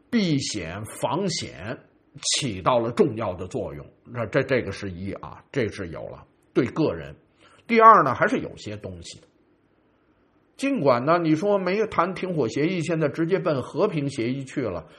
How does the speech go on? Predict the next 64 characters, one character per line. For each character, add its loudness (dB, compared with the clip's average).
哎， -4
多 8
少 0
也 -6
是 -6
个 -6
进 -8
展。 -16
因 0
为 2
在 6
川 0
普 -2
这 0
次 0
之 -2
前， -2
连 2
这 0
事 -2
儿 4
都 0
提 -8
都 -2
提 -12
不 -14
上 -12
了。 -18
那 2
现 4
在 6
呢， 4
毕 0
竟 2
现 0
在 4
有 -4
这 -2
么 -2
一 -2
个 0
东 -2
西 -2
在 0
路 6
上 -8
啊， -6
甚 2
至 0
已 -2
经 -6
开 0
始 -4
讨 -8
论 -8
到 2
一 -6
部 -6
分 -8
领 -10
土 -12
问 -10
题 -12
啊， -8